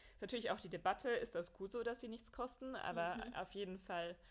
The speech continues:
Speaker 1: gibt es Möglichkeiten. Man, man kommt jetzt,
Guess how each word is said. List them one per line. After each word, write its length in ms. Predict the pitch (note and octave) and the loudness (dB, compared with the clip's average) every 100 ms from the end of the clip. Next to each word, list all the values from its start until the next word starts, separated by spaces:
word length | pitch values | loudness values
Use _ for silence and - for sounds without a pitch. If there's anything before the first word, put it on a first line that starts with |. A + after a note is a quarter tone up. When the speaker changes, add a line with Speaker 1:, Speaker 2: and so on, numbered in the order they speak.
| - - | -20 -6
Speaker 1:
gibt 200 | B3+ - | -4 -4
es 160 | - G3 | -4 0
Möglichkeiten. 760 | F#3+ F#3+ - F3+ E3 F3+ F3+ | 0 0 -2 -2 0 -2 0
Man, 200 | F3 E3+ | 0 0
man 140 | F3 F3 | -4 -4
kommt 220 | G#3 F#3+ | -2 0
jetzt, 280 | E3+ - | 0 -2